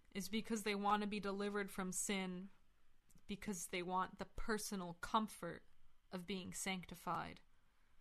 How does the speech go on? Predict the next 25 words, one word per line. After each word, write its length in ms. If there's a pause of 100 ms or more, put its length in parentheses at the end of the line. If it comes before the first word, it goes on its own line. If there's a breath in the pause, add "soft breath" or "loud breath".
(460 soft breath)
Inasmuch 600
as 100
their 160
desires 800
don't 340
extend 600
beyond 380
themselves 800
and 160
hence 240
are 100
purely 500
selfish, 960 (560 soft breath)
there 240
is 160
good 240
reason 800
why 240
they 160
get 180
so 300
little 500
of 180
that 220
blessing 580